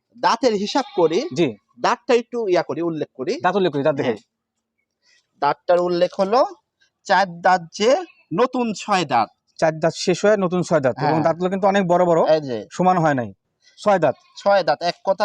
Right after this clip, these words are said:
Speaker 1: হলো নতুন ছয়
Speaker 2: এক,
Speaker 1: দাঁত।
Speaker 2: দুই, তিন, চার, পাঁচ, ছয়।
Speaker 1: হ্যাঁ,
Speaker 2: আচ্ছা।
Speaker 1: নতুন ছয়
Speaker 2: দুই
Speaker 1: দাঁত।
Speaker 2: পাশ দুটো খিল আছে।
Speaker 1: জি, জি।
Speaker 2: আচ্ছা, আচ্ছা। বয়স কিন্তু পুরোপুরি আট দাঁত ছাড়া হয় নাই। এটা
Speaker 1: না, না, না।
Speaker 2: পর্যায়ক্রমে অনেক বড় হবে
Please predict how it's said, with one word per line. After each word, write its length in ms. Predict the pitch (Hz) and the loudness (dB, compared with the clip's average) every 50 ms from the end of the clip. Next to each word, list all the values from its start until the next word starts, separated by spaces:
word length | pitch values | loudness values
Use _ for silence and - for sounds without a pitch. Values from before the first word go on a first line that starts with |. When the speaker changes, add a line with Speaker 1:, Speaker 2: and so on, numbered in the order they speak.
| 202 - | -2 -2
Speaker 1:
হলো 180 | 220 220 233 220 214 | -4 -4 -4 -6 -4
নতুন 320 | 208 220 208 - 220 220 220 208 | -6 -8 -8 -6 -8 -10 -10 -10
ছয় 300 | - - - 226 202 170 | -16 -8 -2 -2 -2 0
Speaker 2:
এক, 40 | 156 | 0
Speaker 1:
দাঁত। 220 | 160 165 170 160 143 139 | 0 0 0 -2 -4 -4
Speaker 2:
দুই, 160 | 156 160 160 156 _ | -4 -4 -4 -6 _
তিন, 200 | - 156 160 175 208 240 226 _ _ - | -6 -4 -4 -4 -6 -10 -16 _ _ -6
চার, 240 | - 147 143 147 147 - - | -4 -2 0 0 -2 -2 -2
পাঁচ, 200 | 151 143 139 - - - | -2 -2 -2 -2 -6 -4
ছয়। 240 | - 156 123 107 92 | -2 -2 -2 -2 -4
Speaker 1:
হ্যাঁ, 280 | 139 143 139 113 110 107 | -8 -8 -6 -6 -8 -8
Speaker 2:
আচ্ছা। 180 | 104 120 127 139 175 | -8 -8 -8 -4 -2
Speaker 1:
নতুন 240 | 208 214 214 208 196 | -2 -2 -4 -6 -8
ছয় 240 | - - 202 185 151 | -10 -8 -6 -6 -2
Speaker 2:
দুই 120 | 131 185 | -2 0
Speaker 1:
দাঁত। 60 | - 220 | 2 2
Speaker 2:
পাশ 100 | 202 175 - | 0 0 -2
দুটো 160 | 185 190 208 | -4 -4 -4
খিল 240 | - - 233 220 185 165 | -4 -2 -2 0 2 2
আছে। 180 | 147 - - - 147 147 | 0 0 -6 -10 -10 -10
Speaker 1:
জি, 140 | - 160 151 135 | -8 -6 -8 -8
জি। 180 | 123 _ - 131 | -8 _ -10 -10
Speaker 2:
আচ্ছা, 200 | 113 104 101 127 | -10 -6 -6 -8
আচ্ছা। 160 | 110 - 131 123 127 | -6 -6 -8 -8 -2
বয়স 200 | 139 170 170 165 - | 0 0 0 0 -2
কিন্তু 180 | 190 175 190 180 175 165 _ _ _ _ | -8 -4 -2 -2 -2 -2 _ _ _ _
পুরোপুরি 320 | - 160 160 151 170 170 | -4 -4 -2 0 0 0
আট 120 | 160 151 147 | 0 0 0
দাঁত 120 | 160 151 - | -2 -4 -2
ছাড়া 160 | 170 160 151 | -2 -2 0
হয় 160 | 147 151 151 | 0 0 0
নাই। 80 | 170 240 | -2 -4
এটা 200 | 233 175 160 - | -4 -2 -2 -2
Speaker 1:
না, 60 | 143 135 | -2 -2
না, 200 | 123 120 117 - | -6 -10 -12 -6
না। 60 | 107 | -4
Speaker 2:
পর্যায়ক্রমে 360 | 185 175 190 170 202 196 190 | -2 -2 0 -2 -2 -2 0
অনেক 140 | 202 220 196 170 | -2 -2 0 0
বড় 160 | 185 175 165 | 0 0 2
হবে 220 | 151 151 120 110 | 0 0 -2 -4